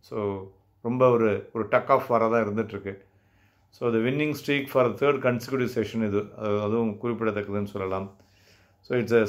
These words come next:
small bodied bullish candle on a daily scale இருக்கு. So, the overall price data and volume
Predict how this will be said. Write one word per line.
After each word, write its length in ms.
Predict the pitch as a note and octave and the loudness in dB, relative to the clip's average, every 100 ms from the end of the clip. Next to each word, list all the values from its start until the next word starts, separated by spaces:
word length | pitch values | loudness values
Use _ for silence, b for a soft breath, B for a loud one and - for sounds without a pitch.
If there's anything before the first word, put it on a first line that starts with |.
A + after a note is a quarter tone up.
| - | 2
small 320 | B2+ C#3 D3+ | 6 6 6
bodied 380 | C#3 C3+ C#3 B2+ | 6 6 6 0
bullish 320 | A#2+ B2+ B2+ - | -2 -2 -2 -2
candle 280 | A#2 A2+ | 0 2
on 100 | A2+ | 0
a 180 | G#2+ G#2+ | 0 0
daily 200 | A#2+ B2+ B2+ | 0 0 -4
scale 400 | A2 G#2+ A2 _ | -4 -4 -6 _
இருக்கு. 560 | G#2 G2+ - A#2 - - _ _ _ _ _ | -8 -6 -6 -6 -6 -12 _ _ _ _ _
So, 200 | _ B2+ | _ -2
the 80 | A2+ | 2
overall 640 | G#2+ C3+ D3 C#3+ D3 D3+ - - | 6 6 6 6 6 2 -10 -4
price 340 | B2 C#3 B2+ | 0 0 0
data 580 | B2 B2+ B2+ B2 B2+ - - - - | 0 0 2 0 0 -6 -20 -20 -8
and 160 | A2+ | -4
volume 440 | A2 A2+ B2+ C3+ | 2 4 4 0